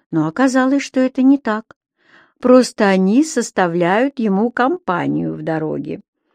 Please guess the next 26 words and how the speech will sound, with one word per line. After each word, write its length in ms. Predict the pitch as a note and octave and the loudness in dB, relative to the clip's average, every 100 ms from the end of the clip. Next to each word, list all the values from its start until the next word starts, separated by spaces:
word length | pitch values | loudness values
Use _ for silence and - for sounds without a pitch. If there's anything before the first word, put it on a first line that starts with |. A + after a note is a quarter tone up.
| _ | _
и, 80 | G#3 | -6
кажется, 460 | G3 G#3+ G3+ G3 G#3+ | 2 2 2 -2 0
нисколько 640 | G#3+ G3+ - G3+ C4+ C#4 | 0 -2 0 2 4 2
против 360 | F#3 F3+ - - | -4 -6 -6 -4
этого 240 | F#3+ F#3+ | -4 -2
не 140 | F3 F3 | -2 -2
возражают. 720 | F3 F3 E3+ D3+ C3 C#3+ - _ _ _ _ _ _ _ _ _ _ _ | -4 -4 -4 -6 -8 -10 -16 _ _ _ _ _ _ _ _ _ _ _
Может, 340 | A3+ A3+ G#3 | 2 2 2
у 60 | A#3+ | 2
него 200 | A3 A#3 | 2 4
нет 220 | A3+ A#3 | 2 0
жены, 400 | F#3+ G#3+ A3+ C4 | -2 0 4 4
которая 420 | B3 A3 A#3 A#3 | 2 0 2 0
позаботилась 800 | A3+ G#3+ A3 G#3 A#3+ A#3 G#3+ G#3+ | 0 0 0 2 0 0 -2 -2
бы 160 | G3 G#3 | 0 -2
о 140 | G3+ | 0
них 300 | G#3 G#3 G3 | 0 0 -2
дома? 460 | F#3 B3 F4 G#3+ C#3 _ _ _ _ _ _ _ | 2 2 4 2 0 _ _ _ _ _ _ _
Судя 400 | - F4+ C#4+ D#4+ | -2 0 2 4
по 80 | C#4+ | 4
его 280 | C#4+ C4+ | 4 4
виду, 420 | C4+ C#4+ D4 C#4 C#4 | 4 4 4 2 0
так 340 | - D#4+ D#4 | 2 2 2
оно 220 | G#3 G3+ | 0 2
и 100 | G3 | 0
есть. 520 | F3 D3+ C#3+ - - | 0 0 -2 -6 -20